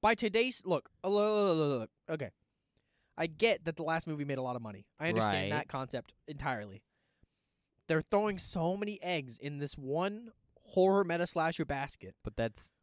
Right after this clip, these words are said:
Speaker 2: that's the model for movies nowadays. You put all your eggs in one basket.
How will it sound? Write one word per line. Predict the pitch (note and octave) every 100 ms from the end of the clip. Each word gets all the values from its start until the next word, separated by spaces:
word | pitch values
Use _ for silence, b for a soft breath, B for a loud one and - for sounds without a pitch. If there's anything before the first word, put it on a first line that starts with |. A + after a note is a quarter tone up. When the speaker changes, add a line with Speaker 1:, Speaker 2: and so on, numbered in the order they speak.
| -
Speaker 2:
that's | A2+ G#2 - -
the |
model | G#2 G2+ G#2 G2 D#2 - -
for | F2+
movies | F#2+ F#2+ F2+ -
nowadays. | F2 E2+ E2+ E2 E2+ - -
You | F#2 -
put | G#2+
all | F#2+
your | F2+
eggs | F2+ F2 -
in | F#2
one | F#2
basket. | F2+ F2+ - E2 -